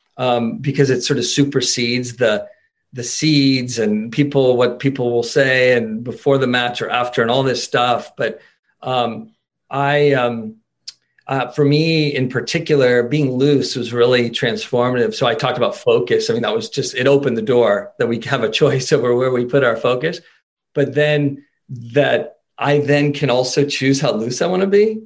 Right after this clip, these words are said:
Really? Wow! Like, that was a completely another dimension of, so I'm visualizing basically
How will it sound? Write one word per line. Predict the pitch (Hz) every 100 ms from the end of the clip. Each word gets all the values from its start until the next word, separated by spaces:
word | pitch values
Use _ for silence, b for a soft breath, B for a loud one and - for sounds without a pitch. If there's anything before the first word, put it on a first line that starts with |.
| _ _ -
Really? | 123 139 220 285 - _ _ _ _ _ _ -
Wow! | 135 127 101 71 - _ _ _ _
Like, | 127 120
that | 151 156
was | 131
a | 135
completely | - 117 113 - - 139 151 147 123 123 117 110 107 - _ _ _
another | 127 135 147 151
dimension | 139 117 113 110 - 107 107
of, | 110 - _ _ _ _ _ _
so | - 151
I'm | 151
visualizing | 139 147 139 135 123 117 113 107
basically | 123 123 123 - 110 107 104